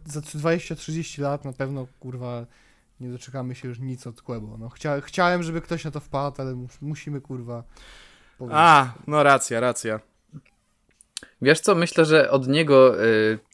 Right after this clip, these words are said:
Speaker 3: trochę, kurwa, wcześniej moglibyśmy powiedzieć, że nie dostaniemy nic.
Speaker 1: No nie, tak.
Speaker 3: Tak myślę, że za
Speaker 1: Tak.
Speaker 3: rok, dwa to już będzie taki, kurwa, koniec końców, że nawet ten mixtape już, y, nie wyjdzie, nie?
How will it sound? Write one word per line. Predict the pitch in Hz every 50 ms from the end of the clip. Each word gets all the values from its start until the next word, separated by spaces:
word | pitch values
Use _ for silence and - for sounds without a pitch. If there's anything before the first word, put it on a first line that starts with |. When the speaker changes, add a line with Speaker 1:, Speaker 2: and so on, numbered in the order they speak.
| _ - _ _ _ _ _ _ _ _ - - _ _ _ _ _ _ - _ _ _ _ - -
Speaker 3:
trochę, | 160 170 180 208 196 165
kurwa, | 156 185 196 185 175 160 139 117 - - -
wcześniej | - - 196 - - 139 120 110 101 98 95 - - 69 76 69 76 107
moglibyśmy | 120 127 123 127 123 117 110 - 139 123
powiedzieć, | - 123 113 127 117 113 117 117
że | 120 120 117
nie | 117 120 117
dostaniemy | 104 120 - - 127 123 127 113 113 107
nic. | 117 123 135 127 113 - - - - - - -
Speaker 1:
No | 269 294
nie, | 262 180 135 120 117 127 -
tak. | 175 160
Speaker 3:
Tak | - -
myślę, | 147 156 175 175 143
że | 135
za | 127 127
Speaker 1:
Tak. | 123 123
Speaker 3:
rok, | 127 120 120
dwa | 113 113 117 123 123
to | - 120
już | 120 107
będzie | 110 120 117 107
taki, | - 117 110 - 104
kurwa, | - 117 110 107 101 101 - _ _
koniec | - - 135 120 117 110 - -
końców, | - - 120 113 110 - 107 101
że | 104 110
nawet | 110 113 117 110 -
ten | _ - 127 123 120
mixtape | 127 120 - - - 95 95 -
już, | - 90 - - - -
y, | - - - - _ - -
nie | 98 98 104 107
wyjdzie, | 101 92 92 90 - _ -
nie? | - 104 107